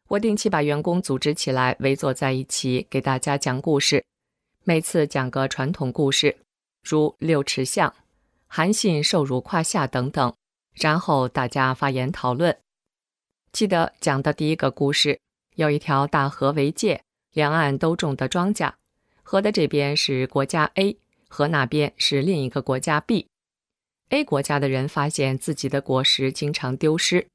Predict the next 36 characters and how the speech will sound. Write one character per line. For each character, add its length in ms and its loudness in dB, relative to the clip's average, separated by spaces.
暗 160 -2
中 180 -2
观 180 0
察， 300 -2
发 180 2
现 280 0
是 180 2
B 240 0
国 200 -2
家 200 0
的 140 -2
人 260 -2
黑 200 2
夜 260 2
偷 220 0
走 220 0
的， 220 0
他 120 -4
们 160 2
就 200 0
过 200 2
河 260 -2
去 160 -2
观 220 0
看， 240 -2
发 180 0
现 220 2
对 120 0
面 180 2
的 100 0
庄 260 -2
稼 260 -2
长 220 -4
势 180 0
不 160 0
好， 460 -2